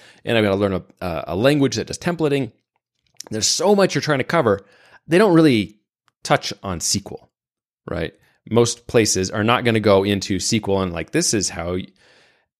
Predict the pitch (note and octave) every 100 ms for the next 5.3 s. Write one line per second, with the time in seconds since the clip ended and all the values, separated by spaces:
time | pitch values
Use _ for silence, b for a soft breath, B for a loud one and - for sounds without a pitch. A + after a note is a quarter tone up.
0 | _ - B2+ B2+ C3 - C3+ C3 B2+ D3+
1 | F3+ D3+ E3 D#3 C3 A#2 B2+ B2 A2 A2+
2 | A2+ G#2 G#2 G2+ G#2 F#2+ A2 A#2+ A#2 A2+
3 | - F#2+ F#2 F2+ D#2+ G#2+ F2 E2+ G2+ F#2
4 | F2 D3 C#3 B2+ - A2+ G2+ G#2 G#2+ G#2
5 | G2 G2 F2+